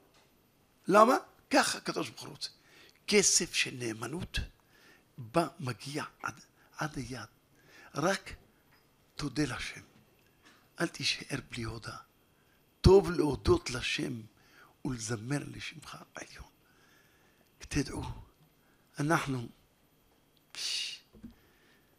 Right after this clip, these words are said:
איי, ביום הכיפורים קראנו, קראנו את הפטרת יונה. הפטרת יונה, תדעו,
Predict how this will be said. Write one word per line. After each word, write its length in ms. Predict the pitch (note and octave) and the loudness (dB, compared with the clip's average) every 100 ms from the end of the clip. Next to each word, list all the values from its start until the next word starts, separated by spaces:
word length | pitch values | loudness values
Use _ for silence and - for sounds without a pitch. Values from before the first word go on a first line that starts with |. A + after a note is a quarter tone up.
| _ _ _ _ _ _ _ _ _ - | _ _ _ _ _ _ _ _ _ 6
איי, 200 | G3+ F3 - - - - | 6 6 2 -8 -16 -4
ביום 260 | D3 F#3+ F3 | 4 6 6
הכיפורים 580 | - B2+ - C3+ C3+ A2+ - _ _ _ _ _ - - - | 2 -4 -8 -6 -6 -10 -20 _ _ _ _ _ -20 -20 -20
קראנו, 520 | - E3+ E3+ G3 D#3 E3+ - _ - - _ _ _ _ - _ _ _ _ - | -2 2 4 4 0 -4 -14 _ -20 -20 _ _ _ _ -20 _ _ _ _ -6
קראנו 520 | E3 F3 F#3 D3 C#3+ - _ _ _ _ _ _ - - _ _ _ _ _ _ _ _ _ _ _ - D3+ | -2 0 0 0 -6 -12 _ _ _ _ _ _ -18 -18 _ _ _ _ _ _ _ _ _ _ _ -4 -2
את 180 | D3+ - - - | -2 -8 -16 -12
הפטרת 560 | - - B2 B2+ - | -10 -6 -6 -6 -8
יונה. 200 | A#2+ G#2+ G#2+ - - - _ _ - - _ | -10 -10 -12 -18 -20 -20 _ _ -20 -20 _
הפטרת 540 | - C#3 E3 E3 D#3+ - | -16 -10 -6 -4 -4 -6
יונה, 260 | C3 C3+ B2 - _ | -6 -6 -8 -16 _
תדעו, 360 | D3+ D3 - | -12 -10 -14